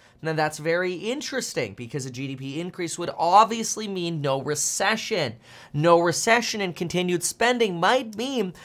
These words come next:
that consumer staples, which I personally think are going to get reamed in a recession, particularly companies like Procter and Gamble, Johnson and Johnson, any kind of restaurant, uh, Target, Walmart, Costco, you name it,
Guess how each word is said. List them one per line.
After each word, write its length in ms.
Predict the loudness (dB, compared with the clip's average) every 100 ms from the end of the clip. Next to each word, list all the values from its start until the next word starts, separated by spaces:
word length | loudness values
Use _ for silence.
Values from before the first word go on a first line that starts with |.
| -6 0
that 180 | 0
consumer 500 | 0 -4 0 0 0
staples, 720 | -2 -2 0 0 0 0 -2 -2
which 160 | -6 -8 -4
I 220 | 0 0
personally 420 | 0 -2 -2 -4
think 240 | -4 -4 -4
are 60 |
going 180 | -2 -2
to 100 | -2
get 160 | 0 0
reamed 560 | -2 -6 -6 -6 -2
in 120 | -2
a 40 | -2
recession, 600 | -4 -4 -4 -2 -6 -6 -16 -20 -10
particularly 560 | -2 0 0 0 2 2
companies 400 | 2 2 0 -4
like 140 | -2
Procter 280 | 0 0 -2
and 120 | -2
Gamble, 260 | 2 2 2
Johnson 380 | 0 -4 -4 -8
and 160 | 0
Johnson, 560 | 4 6 4 0 0 0
any 200 | -4 -8
kind 200 | -8 -8
of 100 | 2
restaurant, 800 | 4 6 4 4 6 6 4 -2 -18 0
uh, 240 | 2 2
Target, 640 | 0 2 4 4 4 4 2
Walmart, 880 | -2 0 4 4 4 4 4 2 -2
Costco, 680 | 4 6 6 4 4 4
you 200 | 2 -4
name 280 | 2 2 2
it, 300 | 0 -2 -10